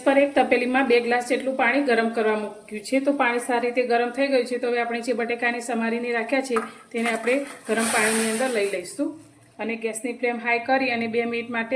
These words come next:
આને આપણે બાફી લઈશું. તો એકદમ ઝીણા આપણે સમાર્યા છે, તો ઝડપથી તે બફાઈ જશે. બટેકા આપણા બફાઈ ગયા છે, તો તે જોઈ લઈએ. તો ગેસની ફ્લેમ અત્યારે આપણે થોડી ધીમી કરી દઈશું અને આ રીતે બટેકાને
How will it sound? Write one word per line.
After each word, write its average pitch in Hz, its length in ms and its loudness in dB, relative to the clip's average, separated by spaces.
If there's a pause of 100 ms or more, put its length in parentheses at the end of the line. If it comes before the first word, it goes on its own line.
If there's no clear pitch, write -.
આને 226 240 0
આપણે 240 260 -2 (460)
બાફી 220 360 0
લઈશું. 285 380 -6 (2250)
તો 240 40 0 (120)
એકદમ 226 360 -2
ઝીણા 233 280 0
આપણે 247 260 -6
સમાર્યા 262 400 0
છે, 233 120 -2
તો 226 120 -2
ઝડપથી 220 420 -4
તે 262 140 -4
બફાઈ 196 400 -6
જશે. 247 340 -10 (760)
બટેકા 233 460 0
આપણા 262 280 6
બફાઈ 247 380 6
ગયા 220 240 6
છે, 269 160 6
તો 277 160 6
તે 262 60 6 (100)
જોઈ 226 240 2
લઈએ. 233 260 2
તો 277 140 0
ગેસની 240 320 2
ફ્લેમ 240 200 0
અત્યારે 240 300 2
આપણે 247 260 0
થોડી 254 260 2
ધીમી 226 260 0
કરી 208 260 -2
દઈશું 226 320 2
અને 247 160 0
આ 226 140 -4
રીતે 233 200 0 (380)
બટેકાને 240 440 0